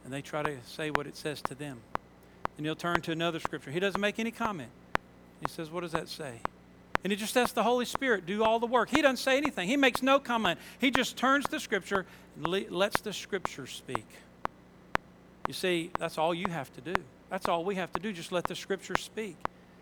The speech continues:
The Bible is our message. It's our letter from the King. And that's what we carry with us to make the proclamation. The Bible's our authority. What if they don't believe the Bible?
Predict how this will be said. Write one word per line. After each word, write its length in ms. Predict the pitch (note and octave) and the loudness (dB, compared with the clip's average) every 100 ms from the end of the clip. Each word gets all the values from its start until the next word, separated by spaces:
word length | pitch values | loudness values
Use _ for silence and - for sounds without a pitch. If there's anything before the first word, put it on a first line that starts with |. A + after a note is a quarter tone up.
| - - - - - - | -10 -10 -10 -20 -20 0
The 100 | F#3+ | 0
Bible 440 | E3+ F#3+ A3+ G3+ F#3 | 6 6 8 6 2
is 160 | E3 | 2
our 220 | E3 D3+ | 2 2
message. 720 | C#3+ C#3 D3 - - - - - - - - - - - - | 2 -2 -4 -6 -14 -8 -8 -8 -20 -20 -8 -8 -8 -20 -8
It's 140 | F#3 - | 0 6
our 180 | G3+ G3+ | 8 8
letter 360 | F#3 A3 A3 | 8 6 6
from 220 | G#3 G#3 | 2 -4
the 100 | G3 | -2
King. 460 | F3 - G3 E3+ A2 G2 - - - - - - - - - - - - | -4 -4 -4 -6 -8 -6 -8 -8 -20 -20 -6 -6 -6 -20 -20 -10 -10 -4
And 80 | D#3+ | -2
that's 200 | F#3+ - | -2 0
what 120 | F3+ | -2
we 120 | E3+ | -2
carry 380 | E3 - F3+ F3 | -4 -4 0 0
with 240 | D#3 E3+ | -2 -8
us 200 | C#3 A#2 - - - - - | -8 0 0 -2 -20 -20 -2
to 100 | E3 | 0
make 220 | D#3 - | 0 -6
the 60 | |
proclamation. 760 | D3 - C#3+ - C3+ C3 B2+ - - - - - - - - - - | -14 -4 -4 -4 -8 -6 -4 -4 -6 -20 -20 -2 -2 -2 -20 -20 -6
The 80 | D#3 | -2
Bible's 460 | C#3 E3+ F3 D#3+ | 4 6 6 2
our 180 | E3+ D#3+ | 0 0
authority. 640 | D#3+ - F3+ F3 B2 - - - - - - - - - - - - - - | 0 -2 -2 -2 -4 -16 -20 -6 -6 -6 -20 -20 -8 -8 -8 -20 -20 -10 -2
What 160 | D3+ | 0
if 80 | G3 | 0
they 140 | G3+ G3 | 0 2
don't 180 | G3 | 2
believe 360 | F3 F3+ F3+ E3+ | 2 -2 -2 0
the 60 | D#3 | -2
Bible? 420 | D#3+ E3 D3 | -2 -8 -12